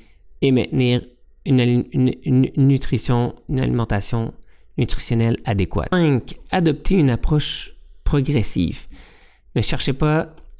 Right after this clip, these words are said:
à changer du jour au lendemain. Il est préférable d'adopter une approche progressive en apportant des petits changements à votre alimentation au fil du temps.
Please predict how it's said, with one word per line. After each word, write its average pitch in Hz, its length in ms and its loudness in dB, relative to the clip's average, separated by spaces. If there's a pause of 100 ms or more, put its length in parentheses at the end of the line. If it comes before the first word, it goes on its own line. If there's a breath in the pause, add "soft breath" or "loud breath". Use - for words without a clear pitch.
(160)
à 113 80 -2
changer 117 380 0
du - 180 -12
jour 120 260 0
au 117 60 4
lendemain. 98 340 0 (240)
Il - 80 -2
est 104 40 -2
préférable 127 400 0
d'adopter 104 360 2
une 104 80 2
approche 101 360 -2
progressive 120 840 0
en 104 120 0
apportant 104 320 -2
des 113 100 2
petits 120 220 -4
changements 117 500 0
à 110 40 0
votre 107 180 -2
alimentation 104 580 0
au 110 60 -4
fil 104 220 0
du 107 100 -4
temps. 101 240 -2